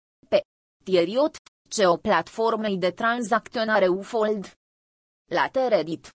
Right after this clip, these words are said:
corecția Bitcoin nu a durat mai mult de două săptămâni, timp în care cei care au mizat pe scăderea ei la douăzeci de mii de dolari au pierdut bani.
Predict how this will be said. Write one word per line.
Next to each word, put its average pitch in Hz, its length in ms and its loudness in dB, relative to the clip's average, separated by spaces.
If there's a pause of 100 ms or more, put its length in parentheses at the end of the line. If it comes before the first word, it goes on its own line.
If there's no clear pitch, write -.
(160)
corecția 254 580 2
Bitcoin 175 640 -2
nu 165 140 -4
a 151 120 2
durat 208 360 2
mai 170 240 -2
mult 208 320 -4
de 208 160 0
două 233 480 2
săptămâni, 254 680 -2 (300)
timp 254 280 -8
în 175 140 -6
care 262 300 0
cei 196 260 -2
care 180 340 2
au 185 180 2
mizat 190 540 -2
pe 277 160 -4
scăderea 214 840 -2
ei 220 300 0
la 220 160 2
douăzeci 185 540 2
de 185 120 2
mii 220 240 -2
de 202 120 0
dolari 196 600 0
au 175 140 2
pierdut 202 580 -2
bani. 202 380 -2